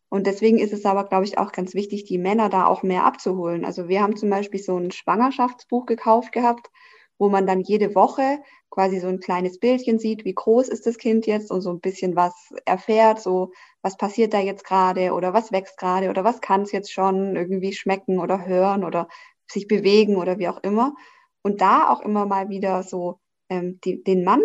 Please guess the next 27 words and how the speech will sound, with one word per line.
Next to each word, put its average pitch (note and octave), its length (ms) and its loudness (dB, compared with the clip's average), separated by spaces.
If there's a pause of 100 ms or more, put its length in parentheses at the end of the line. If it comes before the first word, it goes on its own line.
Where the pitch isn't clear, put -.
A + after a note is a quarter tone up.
abzuholen, G3+ 580 -2
damit F#3 260 -4
er - 140 2
auch A#3+ 180 4
so A#3+ 120 -4
die G#3+ 300 -2
Chance G#3+ 480 2
hat, F#3+ 340 -2
ähm, F3+ 400 -2 (1040)
in G#3+ 160 6
diese G3 220 0
Vaterrolle F#3 680 0
reinzuwachsen F3 680 -2
und E3+ 120 -2
nicht F#3+ 220 -2 (400)
eben, G3+ 460 2 (200)
weil G#3 180 2
wir A#3 160 6
haben A#3+ 120 6
ja A#3 120 4
zum A#3 120 -2
Beispiel G#3+ 240 0
auch G#3+ 200 4
dann G3+ 160 -4
diesen G3 240 -2
Mutterschutz, B3+ 600 0
also F#3 380 -6